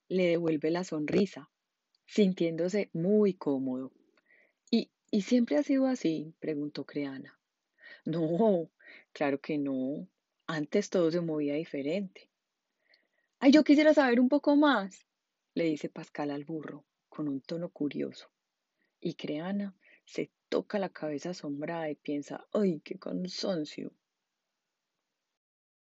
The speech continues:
En la época de las primeras historias,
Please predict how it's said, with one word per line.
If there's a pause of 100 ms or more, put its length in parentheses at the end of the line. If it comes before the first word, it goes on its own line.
(760)
En
la
época
de
las
primeras
historias,